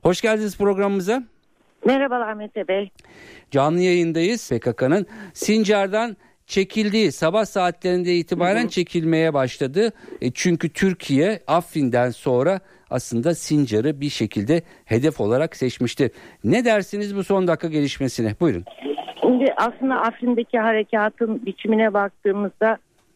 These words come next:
Speaker 2: e, Türkiye'nin, e, bu tür kentleri, yani daha önce Y P G'nin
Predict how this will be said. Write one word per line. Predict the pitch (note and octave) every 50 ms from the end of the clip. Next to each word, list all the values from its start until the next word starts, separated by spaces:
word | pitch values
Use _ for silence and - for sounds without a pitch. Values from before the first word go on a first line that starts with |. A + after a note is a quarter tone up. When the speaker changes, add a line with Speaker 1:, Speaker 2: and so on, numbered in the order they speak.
| _ -
Speaker 2:
e, | D3 F3 F#3 F#3+ F#3 F#3 F3+ F3
Türkiye'nin, | - - G3+ - - - G#3+ G3 F#3+ G3+ G3 G3 F3 - _ _ -
e, | - F2+ G2+ G#2 F#2+ G2 G#2+ A2 C#3+ D3+ D3+ D3+ D3 D3 D3 C3+ - -
bu | F#3
tür | F#3+ - G#3+ G3
kentleri, | - - G3+ G3 F#3 F#3 - - F#3 E3 E3
yani | E3 E3 D#3 D#3 E3
daha | E3 E3 E3 E3+
önce | E3+ E3+ - D#3+
Y | E3+ E3+ E3 D#3+
P | - - F3
G'nin | E3 - F#3 F3+ F3+ F#3+ F#3+ F#3